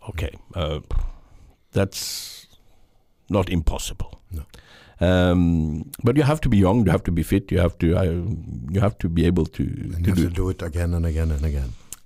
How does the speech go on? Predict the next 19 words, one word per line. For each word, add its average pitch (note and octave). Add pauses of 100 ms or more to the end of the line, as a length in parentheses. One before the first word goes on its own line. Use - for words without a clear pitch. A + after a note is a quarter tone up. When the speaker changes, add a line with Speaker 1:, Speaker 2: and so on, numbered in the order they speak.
Speaker 1:
Yeah, G2
and F#2+
you F#2+
don't F2+
know E2+
what -
is E2
happening F2
next. -
You F#2
don't F#2
know G2
when E2+
you C#2+
will C#2
sleep. -
You G2+
don't F2+
know F#2